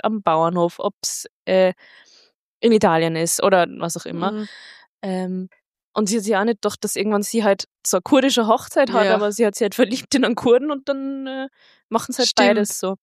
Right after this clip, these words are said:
Speaker 2: Das kannst du dann am Anfang nicht aussuchen,
Speaker 1: Ja.
Speaker 2: ne? Wo's, wo, wie du
Speaker 1: Ja,
Speaker 2: heiraten
Speaker 1: ja.
Speaker 2: willst, weil das ist halt dann Pflicht.
Speaker 1: Ein bisschen ist Pflicht halt
Speaker 2: Ja.
Speaker 1: ein bisschen, oder halt, ja.
Speaker 2: Ja,
Speaker 1: Sie
Speaker 2: bei
Speaker 1: mir's dann
Speaker 2: viel
Speaker 1: wahrscheinlich
Speaker 2: halt.
Speaker 1: nicht, aber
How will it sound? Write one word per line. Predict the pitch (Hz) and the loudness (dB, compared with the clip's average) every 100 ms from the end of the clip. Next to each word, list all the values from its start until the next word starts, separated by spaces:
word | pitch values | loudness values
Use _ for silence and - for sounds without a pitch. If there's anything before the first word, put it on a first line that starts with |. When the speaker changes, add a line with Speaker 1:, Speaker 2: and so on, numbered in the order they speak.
| - | -8
Speaker 2:
Das | 202 - | -8 -6
kannst | - 202 202 | -6 -4 -2
du | |
dann | 202 196 | -2 0
am | 196 190 | -2 -4
Anfang | 202 214 220 | -4 -4 -2
nicht | 233 233 262 247 226 | 0 0 0 0 2
aussuchen, | 254 - 175 156 - 240 | 2 0 -6 -4 2 6
Speaker 1:
Ja. | 220 | 6
Speaker 2:
ne? | 247 233 _ _ _ _ _ _ _ _ - | 2 -4 _ _ _ _ _ _ _ _ -12
Wo's, | 185 185 - - - | -10 -10 -12 -14 -14
wo, | 180 170 185 | -14 -14 -12
wie | 185 185 | -8 -2
du | 233 | 2
Speaker 1:
Ja, | |
Speaker 2:
heiraten | 220 226 220 - | 4 4 2 -2
Speaker 1:
ja. | |
Speaker 2:
willst, | 233 190 - | -4 -4 0
weil | 202 190 | 0 2
das | - 196 - | 2 0 0
ist | 214 | 0
halt | 226 - | 0 0
dann | 214 196 | -2 0
Pflicht. | 233 269 - - - - - | 0 0 -2 -12 -14 -12 -10
Speaker 1:
Ein | 208 | 0
bisschen | 269 320 - 285 | 4 4 4 0
ist | 302 - _ | -2 -6 _
Pflicht | - 269 - - | -4 -2 -2 0
halt | 233 | 2
Speaker 2:
Ja. | 196 | 2
Speaker 1:
ein | 170 | 2
bisschen, | 233 220 | 2 2
oder | 214 196 | 2 0
halt, | 190 - - _ | -2 -4 -12 _
ja. | 175 175 175 180 | -6 -4 -4 -6
Speaker 2:
Ja, | 185 170 175 180 - | -6 -4 -4 -8 -8
Speaker 1:
Sie | 190 | -6
Speaker 2:
bei | 185 | 0
Speaker 1:
mir's | 220 247 233 | 4 4 4
dann | 233 | 4
Speaker 2:
viel | 208 | 4
Speaker 1:
wahrscheinlich | 208 180 175 | 4 2 2
Speaker 2:
halt. | 196 | -2
Speaker 1:
nicht, | 190 208 | -2 2
aber | 190 185 185 180 | 2 2 2 0